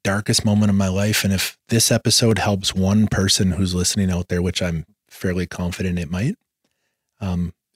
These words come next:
it's worth it every time, right? To have these conversations and share these experiences and share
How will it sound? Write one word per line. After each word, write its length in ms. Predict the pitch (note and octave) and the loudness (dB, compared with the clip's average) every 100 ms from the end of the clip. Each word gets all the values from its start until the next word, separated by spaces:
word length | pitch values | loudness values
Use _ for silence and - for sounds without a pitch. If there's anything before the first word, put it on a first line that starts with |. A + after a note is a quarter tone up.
| - | -6
it's 200 | A2+ - | -4 0
worth 180 | A#2+ | 0
it 80 | - | 0
every 180 | F2 F#2 | -2 -2
time, 260 | - G#2+ E2+ | -2 -2 -2
right? 140 | F#2+ | -4
To 80 | - | -4
have 180 | E2+ F#2 | -4 -4
these 340 | F#2+ F2+ - - _ - | -2 -2 -4 -8 _ -4
conversations 680 | G#2 F#2+ - F#2+ - F#2 | 0 0 2 0 0 -2
and 120 | F2 | 0
share 260 | - G#2 G2 | 0 2 0
these 200 | G2 F2+ | 0 -2
experiences 640 | F2+ - F#2 F#2 F#2 F#2 F2+ | -2 -4 0 0 0 -2 -2
and 120 | F2+ | 0
share 400 | - G2 F#2+ | 0 0 -2